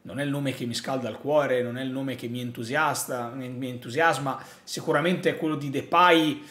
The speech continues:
mi casava terribilmente di più, perché era un giocatore che usciva dagli schemi, un giocatore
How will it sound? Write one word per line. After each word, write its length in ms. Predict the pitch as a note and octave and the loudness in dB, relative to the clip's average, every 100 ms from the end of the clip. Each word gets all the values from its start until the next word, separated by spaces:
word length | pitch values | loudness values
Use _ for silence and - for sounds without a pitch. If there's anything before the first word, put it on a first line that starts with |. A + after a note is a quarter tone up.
| - _ - | -20 _ -12
mi 240 | C3+ E3+ | -6 -2
casava 720 | D3 C#3+ D#3 E3 D#3+ - - | 4 4 8 8 8 6 0
terribilmente 920 | - E3 D#3+ E3 D#3 D3+ D#3+ E3 D3+ C3 | 4 6 6 2 2 2 2 2 0 -4
di 100 | A2+ | -4
più, 260 | D#3 G3+ | 0 0
perché 240 | E3+ C3 C#3+ | 0 -2 -2
era 80 | |
un 80 | D3 | -4
giocatore 440 | C#3+ C#3+ C#3+ E3 D3+ | -4 -2 4 4 4
che 100 | D#3+ | 0
usciva 380 | C#3+ - F3+ | 0 0 6
dagli 200 | E3 C#3+ | 6 6
schemi, 460 | C3 - E3 G3 D#3 | 0 -2 0 0 0
un 80 | C#3 | -2
giocatore 600 | C#3+ C#3+ F#3+ F#3+ E3+ | -4 -4 2 4 4